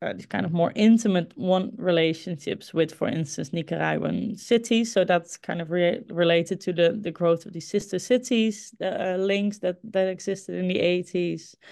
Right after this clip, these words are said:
It was also a means in a way to bypass the Sandinista central role by establishing direct connections with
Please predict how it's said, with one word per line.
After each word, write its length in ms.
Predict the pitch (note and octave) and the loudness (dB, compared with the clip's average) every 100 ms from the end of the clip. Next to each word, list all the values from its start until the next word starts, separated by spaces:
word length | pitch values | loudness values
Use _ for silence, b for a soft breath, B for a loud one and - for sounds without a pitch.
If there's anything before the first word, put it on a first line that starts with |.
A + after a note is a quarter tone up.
| B B B B | B B B B
It 220 | - F#3+ - | -2 -2 2
was 200 | F#3 A3 | 2 4
also 320 | A3 A3 F#3+ | 4 6 4
a 40 | |
means 360 | F#3 F3+ F3 F3+ | 4 2 0 -2
in 80 | F3 | -2
a 40 | |
way 120 | E3+ | -2
to 140 | E3+ F#3 | -2 -2
bypass 880 | D#3 F3 G3 G#3 G3+ E3 E3 E3 - | 2 6 6 4 0 2 2 -2 -12
the 140 | F3 | -12
Sandinista 600 | - F3+ E3+ E3+ - F3 | -4 -2 0 0 0 -2
central 540 | - F#3+ F#3+ F3+ D3+ | 0 -2 0 -2 -4
role 440 | - - - F3+ - b b b | -2 -2 -2 -6 -14 b b b
by 80 | D#3 | -4
establishing 580 | D3+ - E3+ E3+ D3 E3+ | -2 0 0 0 -4 -2
direct 380 | E3 E3 F#3 - | 0 2 0 -2
connections 540 | E3 F2+ - - - | -4 -4 -10 -12 -6
with 280 | A#2 - | -6 -6